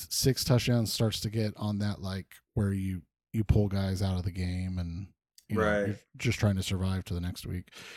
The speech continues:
Speaker 2: U S C
Speaker 1: Fi-
Speaker 2: can pull guys and still cover that line.
Speaker 1: Yeah. Finally, you've got Clemson, twenty-one and a half point favorites at Georgia Tech. As Justin kind of mentioned
Speaker 2: Kind of
Speaker 1: earlier
Speaker 2: at Georgia Tech, right? 'Cause it's at
Speaker 1: Yeah.
Speaker 2: Mercedes-Benz Stadium,
Speaker 1: Yeah, I
Speaker 2: but it's
Speaker 1: guess
Speaker 2: in
Speaker 1: technically.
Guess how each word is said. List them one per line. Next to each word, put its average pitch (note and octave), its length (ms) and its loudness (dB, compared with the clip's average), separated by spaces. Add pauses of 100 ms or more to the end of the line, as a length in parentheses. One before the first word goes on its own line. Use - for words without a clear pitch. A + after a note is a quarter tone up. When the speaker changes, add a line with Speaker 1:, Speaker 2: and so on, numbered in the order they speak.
Speaker 2:
U D3 180 4
S D#3 120 2
C C#3+ 60 10
Speaker 1:
Fi- D3+ 120 10
Speaker 2:
can G#2+ 160 -4
pull A#2 240 2
guys G2+ 340 0
and G2 100 -14
still G#2 280 -2
cover F#2+ 340 -6
that D2+ 180 -12
line. E2+ 200 -14 (500)
Speaker 1:
Yeah. F#2 360 -2 (120)
Finally, C3+ 540 6
you've A#2+ 320 8
got A2 420 4 (240)
Clemson, A#2 880 4 (180)
twenty-one C3 360 10
and A#2 80 8
a - 20 8
half A2+ 140 4
point A2 280 2
favorites G2+ 400 2 (120)
at A2+ 240 2
Georgia G#2 360 4
Tech. - 460 2 (140)
As A#2+ 320 0 (120)
Justin B2 440 4
kind A2 260 0
of G2+ 180 -2 (360)
mentioned A#2 420 6
Speaker 2:
Kind D3+ 300 6
of C3 80 8
Speaker 1:
earlier A2 140 8
Speaker 2:
at - 20 0
Georgia G#2 320 2
Tech, G2+ 360 -2
right? G#2+ 240 2
'Cause A2 220 -12
it's G#2+ 160 -10
at A#2 120 6
Speaker 1:
Yeah. F#2 60 2
Speaker 2:
Mercedes-Benz G2 1040 -4
Stadium, G#2+ 400 0
Speaker 1:
Yeah, G#2+ 140 6
I G#2 80 4
Speaker 2:
but G2 140 -2
it's F#2+ 160 -2
Speaker 1:
guess A2+ 100 0
Speaker 2:
in G2+ 60 -4
Speaker 1:
technically. G2 340 -2